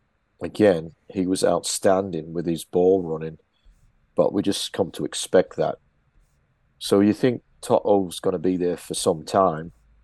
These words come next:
Um, question mark on the fullback, but again, he, he put his best foot forward in that game. Um, Adel Carr had his best game. Um, you'd think he probably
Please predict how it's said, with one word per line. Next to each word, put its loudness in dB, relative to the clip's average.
Um, -2
question 2
mark 2
on -4
the -12
fullback, 2
but 2
again, 0
he, -8
he -8
put -2
his -2
best 0
foot -10
forward 2
in -10
that -10
game. -4
Um, 4
Adel 4
Carr 6
had 0
his -6
best -2
game. 0
Um, 0
you'd -12
think -4
he -2
probably 2